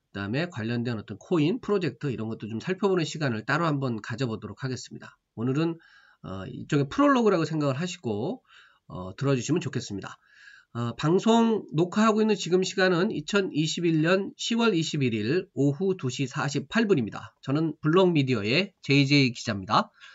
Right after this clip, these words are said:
자, 본격적으로 한번 얘기를 해볼게요. 자, 우리가 흔히 웹 삼 점 영 이란 얘기를 할 때 그러면 웹 일 점 영도 있고 웹 이 점 영도 있어야 될 거잖아요. 그래서 지금 보고 계신 거는 코인베이스가 블로그에 올린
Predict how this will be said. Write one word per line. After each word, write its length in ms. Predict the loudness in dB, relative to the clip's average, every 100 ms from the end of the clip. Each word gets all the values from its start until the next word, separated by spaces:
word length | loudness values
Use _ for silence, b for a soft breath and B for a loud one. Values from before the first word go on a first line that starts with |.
| B B
자, 100 | -8
본격적으로 460 | 0 2 2 6 6
한번 200 | 6 6
얘기를 180 | 6 6
해볼게요. 520 | 6 4 2 0 -2 _ b b b b b
자, 100 | 0
우리가 280 | 2 4 4
흔히 220 | 6 4 4 4
웹 180 | 4 4
삼 380 | -2 0 -2
점 300 | 4 6 6
영 140 | 4 4
이란 280 | 6 6 4
얘기를 300 | 4 2 2
할 160 | 0
때 500 | 2 4 4 4 0 -10 b b 0
그러면 500 | 4 6 8 6 4 b b b b
웹 360 | 8 8 8 2 -2
일 140 | 2
점 240 | 6 6
영도 180 | 6 4
있고 540 | 2 2 2 2 2 -4 _ 2
웹 220 | 4 4
이 120 | 2
점 240 | 4 6 6
영도 200 | 6 6
있어야 260 | 4 2
될 140 | 2 0
거잖아요. 580 | -2 0 0 0 -2 -8 _ _
그래서 200 | -4 -4
지금 380 | -2 -2 0 2
보고 220 | 2 2
계신 300 | 2 2 2
거는 500 | 2 2 2 0 -4
코인베이스가 720 | 0 2 2 4 2 2 -2
블로그에 420 | 0 2 2 2 2
올린 500 | 0 0 0 0